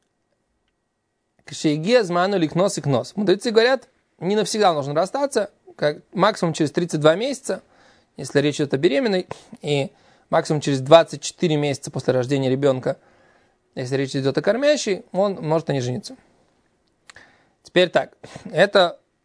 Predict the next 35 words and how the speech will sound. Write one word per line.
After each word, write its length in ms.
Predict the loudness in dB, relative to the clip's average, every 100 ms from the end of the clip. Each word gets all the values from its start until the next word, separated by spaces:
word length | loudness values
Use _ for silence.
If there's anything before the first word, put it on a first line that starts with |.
| _ _ _
теперь 240 | -2 0
ройвеши 600 | 2 4 4 2 -4 -2
носо 540 | -2 0 -2 0 0 0
акоро. 440 | -2 4 4 2 -10 _ _ _ _
Есть 260 | -8 -6 -4
молодой 340 | 0 0 0
человек, 300 | 0 0 0
который 280 | -2 -2 0
нос-, 320 | 2 0 -2
носо 460 | -4 0 0 2 0
акоро 420 | 2 0 0 -2
женился 400 | -2 -4 -4 -2
на 300 | 2 2 0 -6 _ _ _ _
бесплодной, 760 | -8 -6 0 2 2 -2 -4 -8 _ _ _ _ _ _
приобретённой 640 | -8 -4 -4 2 2 2 -2
бесплод-, 480 | -4 0 0 0 -8
бесплодие, 640 | -6 -6 0 0 0 -6
из 340 | -2 -2 -2
гейна 320 | 0 0 0 -2
старуха, 560 | 0 0 0 -2 -6 -6 -20 _ -2
вейну 320 | 2 2 0
иша 300 | -6 -2 0
обоним, 340 | 2 0 0
нет 160 | -2 0
у 40 |
него 180 | 2 2
детей, 520 | 0 -6 0 2 0 -8 -20 -20 _ _ -20 _ _ _ _ _ -20 _
ни 140 | -4 -2
жены, 340 | 0 0 0
ни, 220 | -2 -2
ни 120 | 0 0
других 240 | 0 -4
детей, 280 | -4 -4 0
мейкара 540 | 2 0 4 2 2
изначально. 420 | -4 -2 -2 -2